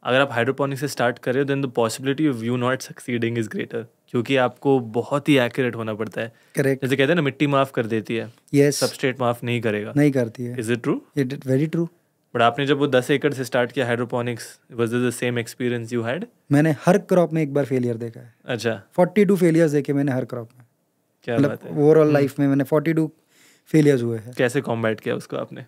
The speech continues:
Speaker 2: हर बार, actually, जब गलती होती थी ना, तो हम
Speaker 1: हम्म।
Speaker 2: एक दूसरे पे चिल्लाते नहीं थे कि तेरी गलती थी या मेरी गलती थी,
Speaker 1: हम्म,
Speaker 2: वैसा
Speaker 1: हम्म।
Speaker 2: नहीं था। It was,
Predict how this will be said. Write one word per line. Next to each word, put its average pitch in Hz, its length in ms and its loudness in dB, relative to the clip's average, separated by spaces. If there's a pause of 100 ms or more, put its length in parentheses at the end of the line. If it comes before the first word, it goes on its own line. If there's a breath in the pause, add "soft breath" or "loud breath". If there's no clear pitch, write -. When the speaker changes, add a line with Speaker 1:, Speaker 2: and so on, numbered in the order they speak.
(600)
Speaker 2:
हर 233 180 6
बार, 247 340 4
actually, 226 300 4
जब 240 160 4
गलती 180 280 4
होती 226 240 4
थी 220 100 2
ना, 170 160 0
तो 170 120 -4
हम 185 60 6
Speaker 1:
हम्म। 202 100 4
Speaker 2:
एक 196 60 2
दूसरे 196 200 2
पे 202 80 4
चिल्लाते 180 380 2
नहीं 202 100 2
थे 196 80 4
कि 202 100 2
तेरी 180 340 2
गलती 175 300 2
थी 170 100 0
या 165 60 4
मेरी 139 240 4
गलती 131 280 -2
थी, 135 80 -4
Speaker 1:
हम्म, 139 100 2
Speaker 2:
वैसा 131 180 0
Speaker 1:
हम्म। 147 100 2
Speaker 2:
नहीं 131 60 2
था। 120 180 -8
It 139 260 -2
was, 185 120 -2